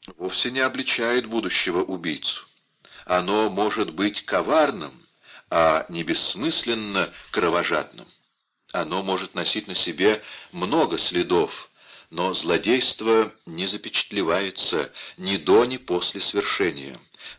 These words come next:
Следы же остаются от привычек, порочных или низменных.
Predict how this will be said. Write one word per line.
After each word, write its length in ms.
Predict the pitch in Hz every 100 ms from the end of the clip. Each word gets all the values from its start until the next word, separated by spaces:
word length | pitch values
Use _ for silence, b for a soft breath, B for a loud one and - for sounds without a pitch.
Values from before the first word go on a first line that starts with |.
| -
Следы 340 | 98 110 156 95
же 160 | 104 87
остаются 720 | 87 - 90 82 76 - 87
от 160 | -
привычек, 600 | - 87 92 170 - 147 - - B B
порочных 920 | - 82 92 175 - 143 147 - - _ B
или 460 | - 269 139 135 - -
низменных. 840 | 156 71 147 143 69 - - -